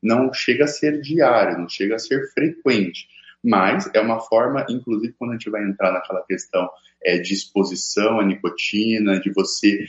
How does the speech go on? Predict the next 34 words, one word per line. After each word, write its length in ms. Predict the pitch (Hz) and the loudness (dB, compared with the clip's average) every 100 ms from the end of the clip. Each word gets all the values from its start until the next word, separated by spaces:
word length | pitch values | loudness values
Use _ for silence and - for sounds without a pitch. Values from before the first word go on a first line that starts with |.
| - - | -2 2
é, 120 | 104 | 2
expor 560 | 98 - 107 120 - | -2 -2 2 4 2
teu 120 | 107 98 | -2 -4
cérebro 520 | 98 92 92 92 90 | 0 0 0 -2 4
a 180 | 98 - | 4 4
receber 460 | 101 - 98 98 95 | 0 -4 -4 -4 -4
nicotina, 680 | 90 87 - - 180 147 - _ - | -8 -12 -10 -6 -4 -4 -8 _ -10
entra 380 | 90 87 117 156 | -8 -6 -2 0
nisso. 380 | 156 113 - | 2 2 0
Então, 240 | 78 - - | -2 0 0
a 80 | 85 | 0
depender 480 | 92 - 87 87 95 | -2 -6 -6 -4 -4
do 140 | 95 | -2
grau 280 | 90 85 85 | 0 2 2
de 80 | - | -4
exposição, 760 | - 85 85 - 160 - - - _ - | -4 -4 -4 0 4 4 2 -6 _ -2
é, 240 | - - | -2 -2
teu 140 | - - | -6 0
corpo 280 | 85 - | 0 2
vai 240 | 104 107 127 - _ | 4 4 2 -6 _
pedir 520 | 139 131 - 120 151 | -8 -8 -8 -4 -4
que 80 | - | -2
aquilo 340 | 143 - 135 147 | -2 0 0 0
seja 380 | - 196 196 | 2 2 4
mais 260 | 151 135 135 | 2 2 0
frequente, 720 | - 151 - 131 110 98 - - | -2 -2 0 0 0 0 0 6
ou 240 | 120 139 | 8 8
até 420 | 117 - 104 117 | 4 0 -2 -2
que 300 | - 165 185 - - | -4 -6 -6 -10 -10
se 120 | - | -2
associe 520 | 120 - 110 - 117 | -2 0 -4 -4 -4
um 60 | 135 | -4
cigarro 480 | - - 135 139 139 | -6 -2 -2 -2 -2
comum, 300 | 151 160 | 0 0